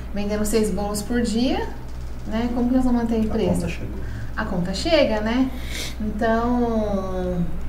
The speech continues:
Speaker 1: eu tinha um emprego, né? Eu trabalhava numa multinacional, sempre trabalhei na área de vendas, amo a área de vendas.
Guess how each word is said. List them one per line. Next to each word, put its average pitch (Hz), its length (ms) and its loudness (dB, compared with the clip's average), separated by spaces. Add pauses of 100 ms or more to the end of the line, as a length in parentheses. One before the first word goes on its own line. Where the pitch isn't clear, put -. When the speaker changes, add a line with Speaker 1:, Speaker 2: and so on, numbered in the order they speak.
(140)
Speaker 1:
eu 214 280 4
tinha 214 260 0
um 208 120 -2
emprego, 233 540 2
né? 233 320 2
Eu 202 100 -2
trabalhava 202 320 0
numa 196 160 0
multinacional, 196 1040 0 (540)
sempre 240 280 0
trabalhei 220 300 2
na 208 100 0
área 196 140 2
de 208 120 0
vendas, 196 920 0 (140)
amo 294 420 4
a 220 60 2
área 208 200 4
de 202 120 0
vendas. 214 720 0